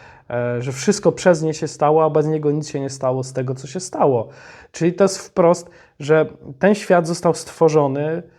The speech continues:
e, że, dla Jezusa jakby, przez Jezusa i w Jezusie.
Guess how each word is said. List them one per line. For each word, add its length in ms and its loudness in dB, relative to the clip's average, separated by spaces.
e, 380 -4
że, 140 2
dla 320 2
Jezusa 500 2
jakby, 320 -4
przez 320 2
Jezusa 500 -2
i 140 -4
w 60 -4
Jezusie. 560 2